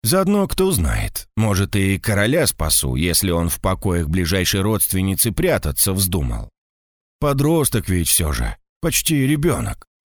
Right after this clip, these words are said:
От него можно ожидать подобного глупого поведения. Или даже еще большего безумства, вроде попытки броситься с мечом на кровососов или их деревянных болванчиков.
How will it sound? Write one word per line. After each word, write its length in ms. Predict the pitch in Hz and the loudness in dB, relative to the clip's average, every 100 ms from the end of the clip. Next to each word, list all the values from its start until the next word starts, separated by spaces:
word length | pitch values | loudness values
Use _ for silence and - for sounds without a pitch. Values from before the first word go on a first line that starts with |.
| _ | _
От 160 | 107 131 | -2 0
него 260 | 131 139 | 2 2
можно 520 | 135 135 78 62 71 | 4 2 0 -2 -2
ожидать 440 | 87 107 110 135 - | 0 2 2 0 2
подобного 640 | 202 127 110 107 110 104 | 0 2 2 2 2 2
глупого 540 | 90 92 82 85 76 76 | 2 0 0 0 0 0
поведения. 800 | 95 92 69 69 64 57 53 - _ _ _ _ - | 0 0 0 0 0 -2 -4 -8 _ _ _ _ -2
Или 140 | 110 | 0
даже 280 | 123 120 117 | 2 2 2
еще 420 | 120 113 139 117 | 2 2 2 2
большего 640 | 110 170 147 87 71 64 65 | 2 2 2 2 0 -2 0
безумства, 760 | 95 82 69 69 - 67 60 - - | 0 2 0 -2 -2 -2 -4 -6 -2
вроде 320 | 151 196 190 | 0 2 2
попытки 420 | 185 - 175 185 | 0 0 0 0
броситься 540 | 151 170 147 147 - | 0 2 2 2 2
с 80 | 113 | 4
мечом 420 | 143 139 151 127 | 2 2 2 4
на 140 | 127 120 | 2 2
кровососов 840 | 127 113 107 - 156 - 80 - - _ | 0 2 2 2 2 2 0 -4 -12 _
или 180 | 101 107 | 2 4
их 420 | 90 92 107 110 | 4 4 2 2
деревянных 640 | 113 117 87 76 76 92 | 2 2 2 2 2 0
болванчиков. 920 | 82 123 127 95 60 - - 62 62 | 0 0 2 0 0 -2 -4 -6 -8